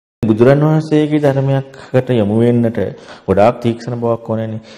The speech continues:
ඉතින් ඒකෙදි කල්යාණ මිත්‍රයා තමයි අංක එක. එක පළවෙනි මූලිකම දේ. හැබැයි කල්යාණ මිත්‍රයා විය යුත්තේම සම්පූර්ණයෙන්ම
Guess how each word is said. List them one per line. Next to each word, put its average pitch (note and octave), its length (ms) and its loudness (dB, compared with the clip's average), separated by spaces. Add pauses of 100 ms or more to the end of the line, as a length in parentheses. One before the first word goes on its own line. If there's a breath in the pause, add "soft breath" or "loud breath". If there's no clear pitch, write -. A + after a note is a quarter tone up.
(120 loud breath)
ඉතින් A2 280 0 (240)
ඒකෙදි G#2 540 2 (100)
කල්යාණ A2+ 500 2
මිත්‍රයා A#2 400 -4
තමයි B2 360 -4
අංක G2+ 300 -6
එක. G2+ 220 0 (760 loud breath)
එක - 220 -2 (300)
පළවෙනි A#2 540 0
මූලිකම A2 520 -2
දේ. A2+ 300 -4
හැබැයි G2 480 0 (360 loud breath)
කල්යාණ B2+ 480 0
මිත්‍රයා E3+ 420 -4
විය A#2+ 220 -4
යුත්තේම B2 640 -4
සම්පූර්ණයෙන්ම G#2 840 -4